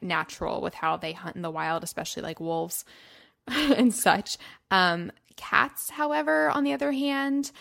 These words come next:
they are more likely to, they kind of hunt constantly throughout the day, and they eat, like, little small, like, you know, a mouse here and there,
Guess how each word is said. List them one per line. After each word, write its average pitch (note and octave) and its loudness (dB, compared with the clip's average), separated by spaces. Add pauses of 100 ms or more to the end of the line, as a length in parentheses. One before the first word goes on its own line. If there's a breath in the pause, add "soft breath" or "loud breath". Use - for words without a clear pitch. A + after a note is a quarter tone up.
(200 loud breath)
they G#3 2 (240)
are F#3 2
more F#3 0
likely F3 -4
to, E3 -4 (500)
they F3+ -6
kind G#3 -4
of E3 -6
hunt - -6
constantly F#3+ -6
throughout - -6
the E3 -12
day, A#3 -6
and F#3+ -6
they F#3+ -6
eat, F#3+ -10
like, - -14 (140)
little F3+ -8
small, G3 -8
like, F3+ -12
you G#3+ -6
know, F#3 -8
a G3 -10
mouse G#3 -10
here C4+ -4
and C4+ -2
there, C#4+ -4